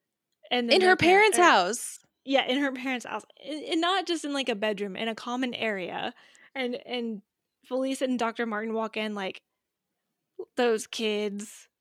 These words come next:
Speaker 1: like, don't even bat an eyelash." Well, they do, but, like, not in that way. And then the second thing is that, like, Ray goes off to go see his mom, I guess. And Donna says to Felice,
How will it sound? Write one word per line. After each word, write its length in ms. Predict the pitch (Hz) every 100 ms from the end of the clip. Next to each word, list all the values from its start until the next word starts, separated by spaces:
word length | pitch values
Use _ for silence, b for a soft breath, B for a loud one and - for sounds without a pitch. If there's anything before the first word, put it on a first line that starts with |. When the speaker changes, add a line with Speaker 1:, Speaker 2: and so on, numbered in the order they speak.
| _ -
Speaker 1:
like, 300 | 254 208 - 226
don't 220 | 262 262
even 260 | 269 277 247
bat 200 | 226 233
an 80 |
eyelash." 500 | 220 208 185 190 196
Well, 160 | 233 233
they 160 | 240 240
do, 300 | 254 226 208
but, 160 | 214 220
like, 180 | 208
not 180 | 226 214
in 80 | 214
that 180 | 190 -
way. 320 | 226 196 208 B B B B -
And 180 | 247
then 120 | 254 247
the 80 | 247
second 420 | - 330 415 370
thing 460 | 233 214 202 226 - _ _ _
is 180 | 240 220
that, 260 | 233 233 -
like, 260 | 226 220 - _ _ -
Ray 360 | 226 247 269 269
goes 260 | 269 247
off 280 | 247 247 -
to 260 | 262 233 202 -
go 340 | 233 233 208 - _ -
see 200 | - 240
his 140 | 247
mom, 220 | 220 220 202
I 80 | 202
guess. 320 | 196 214 - b b b
And 440 | 240 233 226 220 220 _ _ _ _ _ _ _ _ - -
Donna 320 | 262 277 349
says 280 | 349 320 302
to 340 | - 277 254 247
Felice, 520 | 247 262 226 202